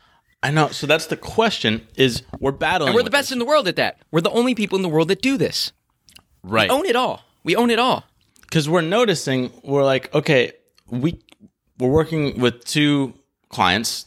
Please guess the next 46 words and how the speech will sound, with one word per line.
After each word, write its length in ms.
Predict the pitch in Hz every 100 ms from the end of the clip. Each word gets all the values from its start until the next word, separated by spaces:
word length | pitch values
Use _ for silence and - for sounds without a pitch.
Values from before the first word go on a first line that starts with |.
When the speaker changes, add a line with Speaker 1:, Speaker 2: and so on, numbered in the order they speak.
| -
Speaker 1:
that 300 | 104 101 - _ _ _ _ _ _
collectively 500 | - 113 110 113 107
make 220 | 110 104
up 100 | 104
thirty 320 | - 110 107 98
grand 320 | 95 82 82
in 80 | 85
monthly 280 | 87 87 92
revenue." 320 | 90 80 82 _ _ _ -
A 80 | 120
lot 180 | 127
of 80 | 104
money. 340 | 139 156 80 - _ _ -
And 240 | 98 92 - _ _ -
essentially, 440 | 101 123 117 117 107
when 100 | 104
we 80 |
have 160 | 98 104
all 100 | 107
these 180 | 101 -
fixed 260 | 104 - -
costs 300 | 87 113 104
with 100 | -
employees, 480 | 90 95 113 123 - - - _
that's 180 | 104 -
profit 480 | - 107 87 - - _ _
for 180 | 92 82
us 160 | -
at 80 | 87
the 60 | 87
end 80 | 80
of 60 | 73
the 60 |
day. 240 | - 58 - _ _ _ _ _
So 400 | - 135 110 101 - _ _
it's 100 | 113
essentially 400 | 120 180 175 139 117
Henry 220 | 143 151
and 80 | 127
I 120 | 110
losing 500 | 95 131 113 110 92 - _ _ _ _ _ _
four 300 | - 120 123
hundred 220 | 127 113
thousand 280 | 107 107 101
dollars 180 | 101 90
or 260 | 92 85